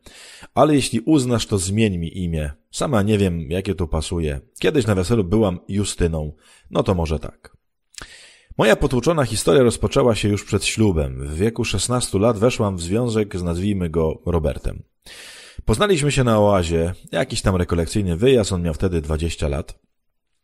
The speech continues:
Fajny, przystojny animator muzyczny, gitara, śpiew, no i wiecie, to dobro w oczach. Popłynęłam. Nie wiedziałam tylko, że popłynęłam po tak wzburzonym morzu i patent ratowniczy nic a nic mi nie pomoże.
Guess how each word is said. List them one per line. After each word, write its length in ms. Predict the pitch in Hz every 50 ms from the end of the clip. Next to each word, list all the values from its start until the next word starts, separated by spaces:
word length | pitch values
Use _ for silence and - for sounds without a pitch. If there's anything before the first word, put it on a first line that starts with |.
| _ - - - -
Fajny, 260 | - 123 147 135 113
przystojny 500 | - - - 78 - 101 117 123 107 90
animator 460 | 85 80 80 85 101 110 - 98 82
muzyczny, 420 | 80 78 76 87 113 113 - 95 85
gitara, 420 | 82 85 - - 131 127 104 -
śpiew, 340 | - - - 123 131 95 107
no 100 | - 131
i 80 | 131
wiecie, 260 | 110 131 117 - - 82
to 120 | - 82
dobro 260 | 90 90 85 85 80
w 40 | 78
oczach. 400 | 80 78 - 104 - - - _ _
Popłynęłam. 760 | - 208 - - - 113 104 95 87 73 60 53 50 50 - - _ _ _ _ - - - - - - - - - - - - -
Nie 80 | - 196
wiedziałam 340 | 196 170 156 156 143 113 107
tylko, 440 | 107 98 92 - 95 104 120 123 110
że 120 | 104 110
popłynęłam 680 | - 120 107 - 117 117 123 143 139 135 127 117 101
po 160 | - 107 101
tak 260 | 92 - 120 117 107 98
wzburzonym 640 | 90 85 85 85 95 90 98 104 101 92 87 82 82
morzu 340 | 82 92 104 104 104 104 98
i 280 | 95 90 85 82 76
patent 460 | - _ - 101 101 - 92 85 78
ratowniczy 680 | 87 80 80 - 85 78 82 90 95 - - 90 82 78
nic 260 | 98 101 - - -
a 80 | 78
nic 240 | 78 85 82 - -
mi 100 | 82 80
nie 120 | 76 71 71
pomoże. 500 | - 80 78 76 73 73 69 69 -